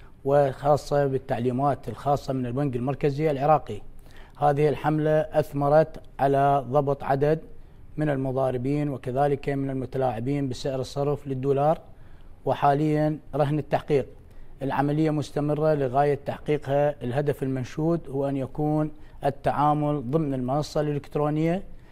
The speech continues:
اللي حددت من قبل البنك المركزي العراقي على أن يكون السوق الموازي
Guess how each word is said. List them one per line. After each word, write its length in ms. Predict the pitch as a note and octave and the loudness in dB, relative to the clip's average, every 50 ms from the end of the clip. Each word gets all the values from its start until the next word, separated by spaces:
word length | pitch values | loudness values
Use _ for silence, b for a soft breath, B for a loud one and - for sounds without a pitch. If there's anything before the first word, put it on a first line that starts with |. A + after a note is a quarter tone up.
| b b C3+ | b b -2
اللي 220 | C#3 C#3+ C#3 B2+ | 0 2 2 2
حددت 560 | - - E3 D3+ D3 D#3 D3+ D3+ D3+ - - | 2 0 -2 0 2 2 2 2 0 0 -2
من 80 | C3 B2+ | -6 -6
قبل 300 | B2 - D3 C#3 C#3 C3+ | -4 -2 -2 0 0 0
البنك 340 | C3 B2+ B2+ D3+ D#3 C#3+ D3 | 0 0 0 0 0 0 -2
المركزي 440 | D3+ D3+ D#3 C#3+ - D#3+ D3 D#3 C#3+ | -2 -2 -2 -2 -2 -2 -2 0 -2
العراقي 520 | C3+ C#3+ D3+ D#3 D#3 - E3+ F3 F#3+ G3 - | 2 4 4 4 4 2 0 0 0 -2 -2
على 320 | - - C#3+ C#3+ C3 B2+ | -4 -2 -2 -2 0 0
أن 80 | C3 C#3 | -2 -2
يكون 540 | C3+ B2+ - - - D#3 D#3+ D#3+ D#3+ E3 E3 B B B B B - | -2 -4 -4 -4 -2 0 2 2 0 0 -2 B B B B B -4
السوق 420 | C#3 C3+ - - F#3+ F#3 F3+ - | -4 -2 2 4 4 4 6 4
الموازي 760 | D#3+ D#3 D3 C#3 C3+ C3 B2+ B2+ A#2+ A#2 A#2+ B2+ C3+ C#3+ C#3 | 0 0 0 0 0 0 0 -2 -2 -2 -2 -2 -2 -2 -4